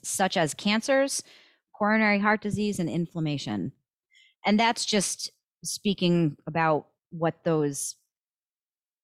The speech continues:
compounds do for the human body. I'm not familiar with bee morphology, but I would assume that it must have a similar effect on the bees.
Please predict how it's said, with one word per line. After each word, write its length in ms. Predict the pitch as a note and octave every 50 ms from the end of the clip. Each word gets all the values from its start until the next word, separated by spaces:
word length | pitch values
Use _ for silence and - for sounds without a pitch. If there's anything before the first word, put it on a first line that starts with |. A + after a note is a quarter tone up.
| _ _ -
compounds 560 | - G3 F3+ E3 D#3+ E3 D#3+ D#3 D#3 D3 -
do 180 | - E3+ D#3+
for 400 | D3+ - - F3+ E3+ D#3 D#3 D3 C#3
the 60 | D3
human 380 | C3+ - - G#3+ F#3 D#3+ D3 B2+
body. 360 | B2+ A2 F2 F#2+ F#2 A2 D3+ - - - - - - - _ _ _ _ _ _ _ _ _ _ _ _ _ _ _
I'm 280 | C#3+ D#3 E3 E3 E3 - -
not 400 | - F3+ F3 E3+ E3+ D#3+ D#3+ D#3+ - _ _ _ -
familiar 500 | - - A3 A#3+ B3+ B3 B3 A#3+ A#3+ A#3
with 240 | G3+ F3+ - - D3+
bee 240 | - A3 A3+ A3+ G#3+
morphology, 880 | G#3+ G3+ G3+ G3 - G#3+ F#3+ F#3+ F#3+ F#3+ F#3+ F3+ F3+ F#3+ G3+ G3 F#3+ F#3+
but 420 | D#3+ D3 E3 E3 D#3+ D#3 C#3+ - -
I 220 | - D3+ D#3 D#3 D#3+
would 220 | D#3 D3+ D#3+ D3+
assume 560 | D3+ - - - F#3+ F#3 F3 F3 F3 F3 F3
that 320 | E3 D3+ D3 C#3+ C#3+ C#3+ - _ _ _ _ _ _ _ _ _ _ _ _ _ _ _ _ _ _ _
it 160 | - F3 - -
must 400 | F3+ E3+ F3 E3+ E3 - - -
have 200 | F#3 E3 D3+ D3
a 60 | C#3+
similar 460 | - - - F#3 E3+ D#3 D#3 D3+ D3
effect 540 | C3 - - D#3+ C3 B2 - - - - - -
on 160 | D3+ D#3 C#3+ C#3+
the 60 | C#3
bees. 500 | C3+ C#3+ A#2+ A2 G#2 A2+ - - -